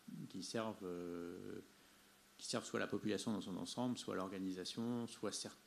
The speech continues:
soit une partie de la population. Euh, de même que les constructeurs automobiles ont, suivant les époques, fabriqué, euh, des automobiles ou des tanks.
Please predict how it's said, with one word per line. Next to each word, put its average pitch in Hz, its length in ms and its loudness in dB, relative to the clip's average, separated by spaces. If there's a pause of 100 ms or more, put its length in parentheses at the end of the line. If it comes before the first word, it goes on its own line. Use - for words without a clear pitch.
(140)
soit 104 220 -4
une 98 100 -2
partie - 320 -2
de 107 60 -2
la 104 80 2
population. 104 680 0 (960)
Euh, 92 880 0
de 90 120 -4
même 107 240 4
que - 100 2
les 98 100 4
constructeurs 98 460 -2
automobiles 98 640 2
ont, 92 100 2
suivant 98 320 -2
les 90 460 0
époques, 113 320 2
fabriqué, 104 600 2
euh, 90 520 -2
des 92 180 -2
automobiles 98 540 0
ou 98 80 2
des 92 120 2
tanks. 131 400 2